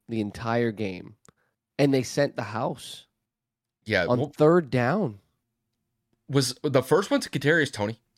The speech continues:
Speaker 1: Yeah.
Speaker 2: Gotcha. I just wanted to make,
Speaker 1: I'm, I'm
Speaker 2: clarify
Speaker 1: just,
Speaker 2: that.
Speaker 1: I'm trying to understand when you see personnel on the field, right? A person like Kadarius Toney, a person like Sky Moore. There's gonna be some form of trickery here. Again, the N F L is a, is a, is a very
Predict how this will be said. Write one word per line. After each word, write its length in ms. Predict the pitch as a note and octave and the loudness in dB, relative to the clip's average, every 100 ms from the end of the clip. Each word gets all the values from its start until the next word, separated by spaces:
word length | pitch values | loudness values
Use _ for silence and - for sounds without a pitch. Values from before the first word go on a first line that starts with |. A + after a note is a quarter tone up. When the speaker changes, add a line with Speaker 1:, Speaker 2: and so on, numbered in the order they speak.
| _ _ - | _ _ -6
Speaker 1:
Yeah. 160 | G#2 - _ _ _ _ _ _ _ _ _ _ _ _ _ | -6 -8 _ _ _ _ _ _ _ _ _ _ _ _ _
Speaker 2:
Gotcha. 280 | - - - | -14 -14 -12
I 20 | |
just 160 | F2 - | -12 -8
wanted 140 | F#2 | -8
to 40 | D#2 | -8
make, 80 | D#2+ | -8
Speaker 1:
I'm, 140 | D3+ C#3+ | -4 -4
I'm 60 | - _ _ | -8 _ _
Speaker 2:
clarify 300 | - D3 C3+ | -2 0 0
Speaker 1:
just, 140 | D3+ - | -6 -10
Speaker 2:
that. 80 | _ _ _ - | _ _ _ 0
Speaker 1:
I'm 160 | D#3 D3+ | 0 2
trying 260 | F3 F#3+ | 0 0
to 100 | F3 | 0
understand 520 | C3+ C3 B2 - B2+ | 0 -2 -4 -2 0
when 160 | A2+ A#2+ | 0 0
you 100 | D#3 | -2
see 640 | D3+ - E3 D#3+ D3+ - | -4 -6 -4 -2 -2 -4
personnel 540 | - C#3+ B2+ A#2+ A2+ G#2 | -2 0 0 0 0 0
on 180 | G2+ G2 | -2 -4
the 60 | |
field, 340 | F#2+ G#2 D2 E2 | -6 -6 -6 -4
right? 240 | F#2+ G2+ - | -6 -6 -8
A 80 | |
person 340 | - B2+ B2 A#2+ | -2 -2 -2 -4
like 160 | A2 | -4
Kadarius 500 | - G2 G2 F#2+ F#2+ - | -4 -6 -4 -2 -4 -6
Toney, 440 | G#2 F#2 E2+ F#2+ _ _ | -6 -6 -8 -12 _ _
a 80 | - | -12
person 380 | - A#2 A2 G#2+ | -2 -2 -2 -4
like 180 | G#2 G2+ | -6 -8
Sky 320 | - F#2+ F#2+ | -10 -10 -8
Moore. 400 | F#2 F2+ A1+ - _ _ _ | -6 -6 -8 -12 _ _ _
There's 180 | A2+ B2 | 0 0
gonna 220 | D3+ E3 | 0 -2
be 140 | G3 D3+ | -2 -4
some 300 | - C3+ C3 | 0 -2 -2
form 320 | B2 C3+ A#2 | -2 -2 -2
of 120 | G2+ | -6
trickery 400 | - D3 A2+ G#2 | -4 -4 -4 -6
here. 200 | G2+ F2+ | -6 -6
Again, 240 | G#2 C3+ A#2+ | -4 -2 0
the 100 | C#3 | 2
N 100 | G3 | 2
F 140 | F#3 | 0
L 280 | F3 E3+ C3+ | 2 4 4
is 120 | B2 | 2
a, 160 | A2+ - | 0 0
is 140 | A2+ | 0
a, 160 | G2 - | 0 -2
is 140 | G#2+ | -2
a 80 | G2+ | -2
very 560 | F#2 A2+ C#3 E3+ C3 | -2 0 2 2 0